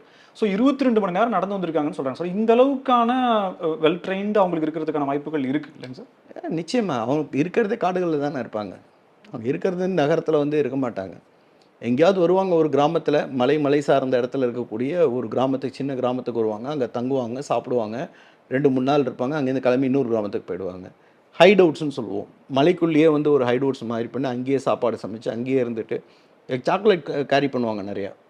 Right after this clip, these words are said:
Speaker 2: ரொம்ப தூரம் போகணும், சாப்பாடு கிடைக்காதுன்னா சாக்லேட் சாப்பிட்றதுக்கு. நீங்க மிலிட்டன்ட்ட என்னென்ன பிடிக்கிறாங்களோ, அதை பார்த்தீங்கன்னா சாக்லேட் அவங்கள்ட்ட ஒண்ணு இருக்கும். So, அவங்க வந்து தேவையான உணவுப் பொருட்களை கேரி பண்ணிக்கிட்டு, அப்படியே ஒரு இடத்த விட்டு ஒரு இடம் மூவ் பண்ணி போயிட்டே இருப்பாங்க அவங்க.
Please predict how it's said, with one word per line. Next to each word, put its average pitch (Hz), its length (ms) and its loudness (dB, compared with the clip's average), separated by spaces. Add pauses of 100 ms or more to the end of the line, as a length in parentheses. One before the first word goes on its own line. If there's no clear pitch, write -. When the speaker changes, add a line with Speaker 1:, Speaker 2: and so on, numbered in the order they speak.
(200)
Speaker 2:
ரொம்ப 139 340 -2
தூரம் 156 240 2
போகணும், 135 340 2
சாப்பாடு 135 380 0
கிடைக்காதுன்னா 120 500 -2
சாக்லேட் 117 440 -4
சாப்பிட்றதுக்கு. 98 540 -10 (360)
நீங்க 123 280 0
மிலிட்டன்ட்ட 180 260 4
என்னென்ன 160 300 4
பிடிக்கிறாங்களோ, 156 480 0
அதை 151 200 2
பார்த்தீங்கன்னா 139 400 0
சாக்லேட் 135 380 -2
அவங்கள்ட்ட 120 300 -4
ஒண்ணு 110 220 -4
இருக்கும். - 260 -12 (720)
So, 185 140 2
அவங்க 165 180 6
வந்து 175 440 8 (120)
தேவையான 185 420 8
உணவுப் 175 260 2
பொருட்களை 151 340 0
கேரி 143 240 4
பண்ணிக்கிட்டு, 135 460 -2 (100)
அப்படியே 147 280 0
ஒரு 160 200 8
இடத்த 170 220 4
விட்டு 175 180 -4
ஒரு 151 140 4
இடம் 143 320 -2
மூவ் 143 100 2
பண்ணி 135 200 -2
போயிட்டே 110 340 -2
இருப்பாங்க 95 260 -10
அவங்க. 95 240 -14